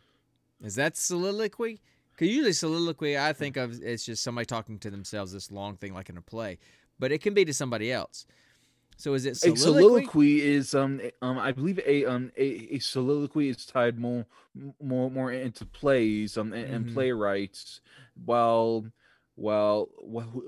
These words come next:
Speaker 2: while monologue i-, is
Speaker 1: Monologue.
Speaker 2: more in, in books
Speaker 1: That's the word I was
Speaker 2: and
Speaker 1: looking for. I'm bad at,
Speaker 2: Yeah,
Speaker 1: I'm, I'm, I'm,
Speaker 2: monologue.
Speaker 1: yeah, I have, I'm,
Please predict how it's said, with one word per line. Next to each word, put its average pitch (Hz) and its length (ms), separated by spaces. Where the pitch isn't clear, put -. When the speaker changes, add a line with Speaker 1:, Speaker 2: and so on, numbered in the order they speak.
Speaker 2:
while 110 180
monologue 117 720
i-, 117 40
is 113 260
Speaker 1:
Monologue. 202 640
Speaker 2:
more - 0
in, 117 60
in 117 160
books 131 220
Speaker 1:
That's 302 260
the 240 120
word 220 140
I 196 40
was 170 100
Speaker 2:
and 165 60
Speaker 1:
looking 147 140
for. 135 240
I'm 160 200
bad 180 260
at, 151 100
Speaker 2:
Yeah, 147 60
Speaker 1:
I'm, 151 120
I'm, 139 100
I'm, 147 60
Speaker 2:
monologue. 160 360
Speaker 1:
yeah, 127 220
I 147 100
have, 175 180
I'm, 160 260